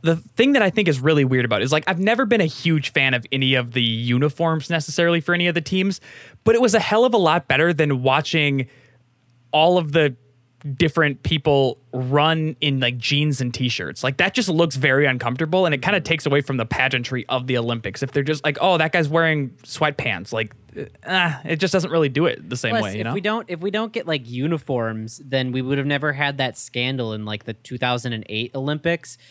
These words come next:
Speaker 2: where they had to ban the, uh, the Americans from using a specific kind of swimsuit because it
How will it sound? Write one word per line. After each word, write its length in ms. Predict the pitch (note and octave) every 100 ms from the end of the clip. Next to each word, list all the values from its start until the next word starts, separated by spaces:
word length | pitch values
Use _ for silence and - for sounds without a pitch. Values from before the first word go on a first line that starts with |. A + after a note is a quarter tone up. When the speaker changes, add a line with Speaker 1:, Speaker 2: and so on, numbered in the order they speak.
| _ -
Speaker 2:
where 300 | B2 A#2+ A2+
they 80 | A#2+
had 180 | C3 B2+
to 60 |
ban 680 | G#2+ A#2 A2+ A#2+ B2+ B2+ B2
the, 300 | A#2+ A#2 A2+
uh, 480 | A2+ G#2+ G2+ G2+ F#2+ D#2+
the 200 | G#2 G#2+
Americans 640 | G#2+ A2 A2+ C3+ B2+ A#2
from 160 | B2 A2
using 280 | A2+ B2
a 40 | A#2
specific 560 | - - - A#2+ A#2+ -
kind 220 | B2+ A2+
of 80 | G2+
swimsuit 540 | - A2 - C#3 C#3
because 300 | A#2+ B2+ A#2
it 100 | A#2